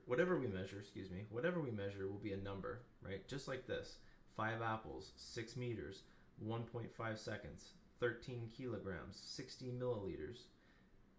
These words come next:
So here's the measurement, five, and the unit is apples. Six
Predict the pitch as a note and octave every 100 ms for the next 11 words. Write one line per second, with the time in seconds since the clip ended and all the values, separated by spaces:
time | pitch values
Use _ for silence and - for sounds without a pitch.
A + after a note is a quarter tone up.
0 | - B2+ G#2+ F#2+ A#2+ B2+ C3 C3 A2+ A2+
1 | A#2 C#3+ - F#2+ E2+ F2 A#2 - - G#2+
2 | G2 G2 F#2+ G2 A2 A2 A#2+ B2+ B2+ B2+
3 | - - - - - G#2+ A2 - -